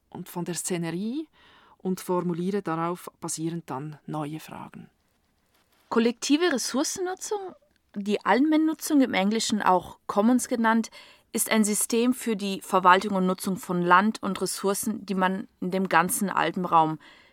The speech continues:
Speaker 2: findet und darüber hinaus auch in vielen anderen Weltregionen. Nicht immer einfach ist es zu verstehen, wie diese Systeme funktionieren und was man sich darunter konkret vorstellen kann. Frau Wunderli, möchten Sie uns kurz erklären,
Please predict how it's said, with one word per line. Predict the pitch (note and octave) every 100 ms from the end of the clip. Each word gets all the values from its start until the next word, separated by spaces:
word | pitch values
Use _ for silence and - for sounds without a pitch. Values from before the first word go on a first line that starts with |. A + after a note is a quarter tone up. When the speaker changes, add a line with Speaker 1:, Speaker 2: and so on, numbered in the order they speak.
| _
Speaker 2:
findet | - D4 D4+ D4 -
und | A#3
darüber | A3+ A3 G#3
hinaus | G#3 G3 F3+ G3+
auch | - F#3+
in | F#3
vielen | - F#3 -
anderen | E3+ E3+ E3+ E3+
Weltregionen. | D#3 D#3 E3 D#3+ D3+ C#3+ D3+ - - - - _
Nicht | A3+ B3
immer | C4+ A#3 -
einfach | - C#4+ - B3 A3+
ist | A3 A3+
es | A3
zu | G#3+
verstehen, | - G3+ - G#3 G#3 A3 -
wie | A3+
diese | A#3 G#3+ G3+
Systeme | F#3+ - G3+ G3 G3+
funktionieren | - F#3+ - G3 G3 G3 G3 - - -
und | - F#3+
was | F3+ F#3
man | G#3 F#3+
sich | F#3
darunter | F#3 F3 F3 F3+
konkret | - F3 - E3+ E3+ - -
vorstellen | - F3+ F3 - E3 D3+ D#3
kann. | D3+ C#3 G3+ _ _ _ _ _ _ - _ - - - -
Frau | G#3+ A3+
Wunderli, | C4 C#4+ B3 A3
möchten | G#3+ C4 E4+
Sie | D#4+
uns | C#4+ -
kurz | C4+ -
erklären, | A#3 - G3 G#3